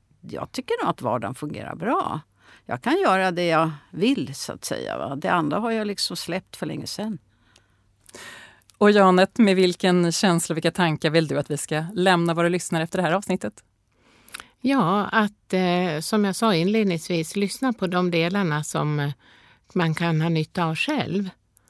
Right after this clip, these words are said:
Speaker 2: Då
Speaker 3: Och
Speaker 2: vill det till att vi kommer till slutet så vi får höra att Ann mår bra
Speaker 3: Ja,
Speaker 2: nu idag.
Speaker 3: ja,
Speaker 2: <laughs> Så
Speaker 3: ja,
Speaker 2: efter s-,
Speaker 3: ja.
Speaker 2: pausen så får
Speaker 3: Ja.
Speaker 2: man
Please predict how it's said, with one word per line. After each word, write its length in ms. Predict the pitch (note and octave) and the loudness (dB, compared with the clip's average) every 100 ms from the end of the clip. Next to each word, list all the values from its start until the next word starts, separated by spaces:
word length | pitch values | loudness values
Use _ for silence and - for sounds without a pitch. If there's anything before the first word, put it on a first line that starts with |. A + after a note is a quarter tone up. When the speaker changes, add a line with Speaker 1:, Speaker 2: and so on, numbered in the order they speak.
| _ - _ - | _ -20 _ 0
Speaker 2:
Då 100 | F3+ | 4
Speaker 3:
Och 40 | |
Speaker 2:
vill 40 | B3 | 4
det 60 | |
till 140 | G#3+ F3+ | 4 0
att 60 | |
vi 60 | F3 | -2
kommer 360 | D#3+ G3 A3 A3+ | 0 4 4 4
till 100 | F3+ | 0
slutet 380 | E3+ G3+ F3+ | 0 -2 -2
så 80 | E3 | -2
vi 60 | D#3 | -4
får 100 | E3 | 0
höra 220 | E3 G3 | 2 2
att 100 | - | 2
Ann 180 | E3 D#3+ | 2 2
mår 120 | D#3 | 0
bra 320 | E3 F3 D#3+ A3 | 2 2 2 2
Speaker 3:
Ja, 280 | B3 C#4 A#3+ | 4 4 4
Speaker 2:
nu 240 | G#3+ E3+ | 4 4
idag. 220 | F3 G#3 | 6 8
Speaker 3:
ja, 320 | G#3+ B3+ D4 | 8 8 6
Speaker 2:
<laughs> 60 | A#3+ A3 | 6 4
Så 100 | G#3+ | 4
Speaker 3:
ja, 180 | A#3 C4 | 4 6
Speaker 2:
efter 260 | A3 - | 4 4
s-, 200 | A3 - | 0 2
Speaker 3:
ja. 200 | G#3 A#3 B3+ | 2 4 6
Speaker 2:
pausen 440 | A3+ A#3 - E3 | 6 6 0 0
så 100 | - | 0
får 80 | G3+ | 4
Speaker 3:
Ja. 100 | A3+ | 4
Speaker 2:
man 140 | D#3+ | 4